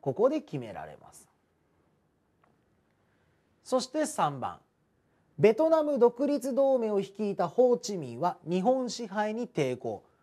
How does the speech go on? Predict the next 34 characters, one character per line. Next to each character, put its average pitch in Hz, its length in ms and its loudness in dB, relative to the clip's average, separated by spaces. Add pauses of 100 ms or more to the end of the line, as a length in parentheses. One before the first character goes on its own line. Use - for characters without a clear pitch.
(140)
こ 262 120 8
れ 302 100 6
は 311 240 4 (240)
ベ 190 140 0
ト 240 120 2
ナ 240 140 4
ム 220 160 0
独 180 260 -2
立 202 260 -4
同 180 200 -2
盟、 120 260 -10 (100)
ベ 240 180 4
ト 277 200 0
ミ 226 260 -2
ン 202 100 -4
を 190 80 -2
率 - 260 -10
い 208 120 -4
て 254 260 -2 (220)
ホ 190 260 4
ー 196 40 0
チ 196 160 -8
ミ 175 120 -6
ン 170 60 -6
は 190 120 -2
日 120 200 -10
本 185 280 -4
支 190 160 -6
配 170 220 -6
に 233 120 -4
抵 185 380 -4
抗 180 240 0
し - 80 -10
て 247 260 -2